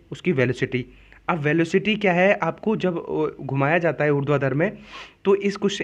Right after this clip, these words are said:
इस टाइप के लिए आपको वेलोसिटी कौन सी रखनी है? मिनिमम, जो कितनी होती है? under root जी आर। तो under root जी आर रखेंगे, तो under root जी का मान नाइन पॉइंट एट दिया हुआ है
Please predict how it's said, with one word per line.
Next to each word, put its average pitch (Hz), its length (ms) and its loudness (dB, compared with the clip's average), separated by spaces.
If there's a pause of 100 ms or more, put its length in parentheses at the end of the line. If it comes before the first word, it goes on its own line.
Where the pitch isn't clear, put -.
इस 185 180 2
टाइप 165 200 4
के 160 120 0
लिए 170 160 2
आपको 160 280 0
वेलोसिटी 156 460 0
कौन 170 200 0
सी 180 120 0
रखनी 190 260 -2
है? 208 60 -2
मिनिमम, 147 440 2 (460)
जो 165 100 0
कितनी 180 260 -2
होती 196 220 0
है? 208 140 -2
under 143 260 0
root 165 220 0
जी 123 320 -8 (100)
आर। 117 220 -2 (560)
तो 147 180 -6
under 147 220 2
root 170 180 2
जी 139 180 -4
आर 147 220 0
रखेंगे, 120 360 -4
तो 117 220 -8
under 139 220 -2
root 170 180 0
जी 131 200 -4
का 160 140 2
मान 151 200 0
नाइन 131 220 0
पॉइंट 131 240 -2
एट 139 300 -2
दिया 156 160 0
हुआ 160 200 0
है 180 160 -4